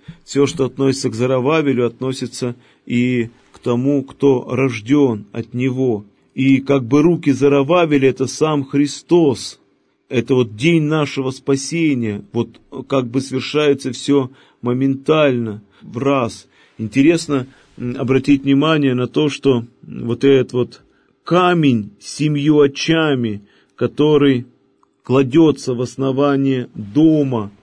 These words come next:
как это сказано, вот скажем, и дальше, в одиннадцатом, четырнадцатом, и чуть-чуть раньше сказано,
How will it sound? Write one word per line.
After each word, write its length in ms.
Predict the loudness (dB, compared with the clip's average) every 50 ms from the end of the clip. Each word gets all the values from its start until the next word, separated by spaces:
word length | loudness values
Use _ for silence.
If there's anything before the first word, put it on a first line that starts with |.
| _ _ _ _ _ -4
как 240 | -2 -2 -2 -2 -2
это 160 | -2 -2 -2
сказано, 720 | -4 -4 -2 0 0 0 0 0 -2 -2 -2 -2 -4 -8 -14 -18 -12
вот 200 | -10 -8 -8 -8
скажем, 500 | -6 -2 -2 0 0 0 -2 -6 -6 -10 -14 _ _ _ _ _ _ _ _
и 100 | -10 -4
дальше, 640 | 0 2 2 4 4 2 0 -4 -6 -6 -6 -8 -10 -12 _ _ _ _
в 120 | -8 -4 -4
одиннадцатом, 600 | -2 -2 -2 -2 -2 -2 -4 -6 -6 -6 -6 -6
четырнадцатом, 840 | -8 -14 -6 -4 -2 0 0 -2 -4 -6 -8 -8 -6 -6 -6 -8 -12 -20 -20 _ _
и 140 | -4 -4 -2
чуть-чуть 500 | -2 -2 -4 -4 0 2 2 2 2 2
раньше 480 | 2 2 2 2 0 0 -2 -2 -6 -6
сказано, 720 | -6 -4 0 2 2 2 2 0 -2 -4 -4 -4 -6 -8